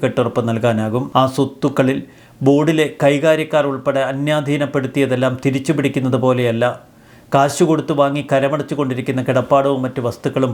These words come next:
പഴുതുകളും ഉപയോഗിച്ച് വഖഫ് കയ്യേറുന്നത്. ചില സമുദായങ്ങളുടെ വോട്ട് പരമ്പരാഗതമായി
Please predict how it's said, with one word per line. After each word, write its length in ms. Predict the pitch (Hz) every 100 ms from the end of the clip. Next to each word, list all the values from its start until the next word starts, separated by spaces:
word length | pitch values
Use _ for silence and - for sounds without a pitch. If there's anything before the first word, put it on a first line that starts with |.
| -
പഴുതുകളും 460 | 123 135 147 143 135
ഉപയോഗിച്ച് 380 | 131 123 120 123
വഖഫ് 280 | 123 131 -
കയ്യേറുന്നത്. 580 | 123 117 120 113 110 110 135 - - - - -
ചില 140 | 135 131 135
സമുദായങ്ങളുടെ 640 | 135 139 143 143 143 139
വോട്ട് 200 | 135 131 135
പരമ്പരാഗതമായി 840 | 143 139 139 156 156 151 147 143